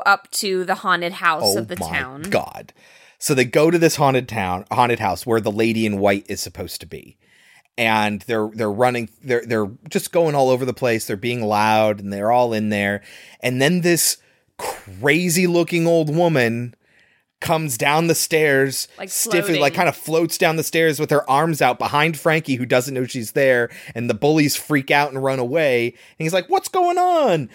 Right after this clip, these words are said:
Speaker 2: And she's, like, right behind him. And it is terrifying.
Speaker 1: Yeah. Uh, also, before they go in, they tell the story. She would teach kids how to play the piano.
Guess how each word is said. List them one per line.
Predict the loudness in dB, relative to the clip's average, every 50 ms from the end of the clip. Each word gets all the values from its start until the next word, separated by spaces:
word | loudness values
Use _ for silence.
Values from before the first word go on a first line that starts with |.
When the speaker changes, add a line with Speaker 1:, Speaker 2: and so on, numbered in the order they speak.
| -20 -18 -6
Speaker 2:
And | -4 -2 -2
she's, | 0 0 0 0 0
like, | 0 -2 -2
right | -2 0 0 0 0 0
behind | 0 -2 -2 2 2 2 2 4 2
him. | 2 2
And | 2 2 0
it | 0 2
is | 2 0 0 0
terrifying. | -2 0 0 2 2 0 2 2 2 2 2 2 2 2 0 0 -4 -8 -12 -12 -10
Speaker 1:
Yeah. | -8 -4 -2 -2 -2 -2 -4 -6 -12 -20 -20 -20 _ _ -10 -2
Uh, | 0 2 4 4 2 2 4
also, | 2 2 2 2 2 2 2 0 -2 -6 -12 -6
before | -6 -6 -4 2 4 4 4 4
they | 2 0
go | 2 2 2 2 2
in, | -2 -4 -4
they | -4 -6 -6
tell | -4 -4 -2 -2 -2
the | -2 -2
story. | -2 -2 -2 -2 -2 -2 0 0 2 0 0 -2 -6 -10 _ _ -20 -20 -20 -20 _ _ _
She | -4 -4 0 0 0 0 0 -4 _ -10
would | -8 -2 0 0 0 0 -2
teach | -8 -6 -4 -4 -4 -4 -2 -4 -2 -4 -4 -6 _ _ _ -16
kids | -4 0 2 2 2 2 -2 -4 -4 -2 -2 -2 -2 -6 _ _ -10 -8
how | -2 2 2 2
to | 2 0
play | -2 -2 0 0 0
the | 0 -2 -6
piano. | -8 -6 -2 2 2 4 4 2 0 -2 -2 -2 -4 -6 -6